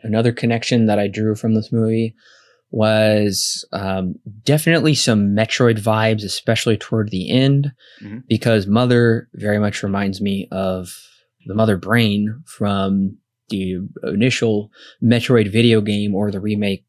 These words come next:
Speaker 1: Metroid Zero Mission. And then Bobby himself kind of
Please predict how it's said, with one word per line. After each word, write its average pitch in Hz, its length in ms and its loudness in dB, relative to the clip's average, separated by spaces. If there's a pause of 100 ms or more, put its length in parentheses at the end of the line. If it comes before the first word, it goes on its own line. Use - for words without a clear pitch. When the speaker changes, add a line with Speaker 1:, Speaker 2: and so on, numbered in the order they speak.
(140)
Speaker 1:
Metroid 98 440 -6
Zero 101 220 -2
Mission. 113 640 2 (460)
And 117 200 4
then 120 380 4
Bobby 110 320 2
himself 101 560 -2
kind 98 280 -8
of 95 140 -8